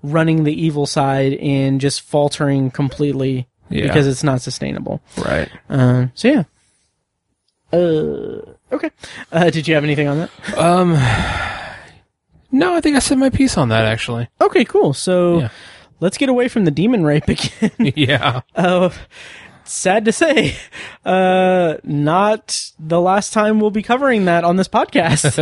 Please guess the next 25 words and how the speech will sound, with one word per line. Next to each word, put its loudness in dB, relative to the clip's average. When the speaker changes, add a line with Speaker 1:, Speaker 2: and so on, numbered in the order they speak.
Speaker 2:
<laughs> 2
Yeah. 2
Speaker 1:
So, 0
yeah. 0
Anyway, 2
um, 2
so 0
then 0
we 0
get -4
Tom 0
Cullen. -2
He, -2
my 0
God, 0
like, -2
his -2
arc 2
throughout 0
this -4
entire 0
book -2
is -4
just -6
incredible. -2